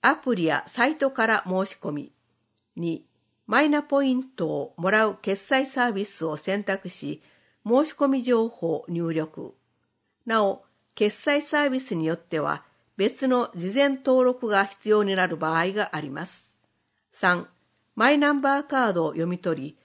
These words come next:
数字四桁の暗証番号を入力して申し込み完了。四、マイナポイントが付与されます。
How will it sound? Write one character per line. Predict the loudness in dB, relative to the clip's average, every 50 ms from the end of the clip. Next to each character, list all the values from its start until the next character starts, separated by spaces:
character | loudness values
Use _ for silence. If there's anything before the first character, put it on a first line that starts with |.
| _ _ _
数 | _ -10 -4 -2 0 0 0
字 | -2 -2 -4 -4 -4 0
四 | 2 2 2 2
桁 | 0 -2 -2 -2 -2 -2
の | -2 -2 -4 -4 0
暗 | 2 2 2 2
証 | 2 2 2 2 4
番 | 4 4 2 2 2 0
号 | 0 -2 -2
を | -2 -2
入 | 0 0 0 2
力 | 0 -2 -4 -4 -8 -8
し | -8
て | -8 -6 -4 -4 -4 -4 -6 -4
申 | 0 2 2 0
し | 0 -4
込 | -4 -4 -2
み | -2 -4
完 | -4 -2 -2 0 0 -2 -4
了。 | -4 -4 -6 -6 -8 -10 -14 _ _ _ _ _ _ _ _ _ _ _ _ _ _ _ _ _ _ _ _ _ _ _ _ _ _ _ _ _
四、 | -2 0 0 0 0 -2 -8 _ _ _ _ _ _ _ _ _ _ _ _ 0
マ | 4 6 6 6
イ | 8
ナ | 6 4 4
ポ | 4 2 4
イ | 4 4
ン | 2 2
ト | 0 0
が | 2 2 0
付 | 0 0 0 0
与 | 0 0 0
さ | -2 -4 -4
れ | -4 -6
ま | -6 -6 -6
す。 | -8 -10 -20 -20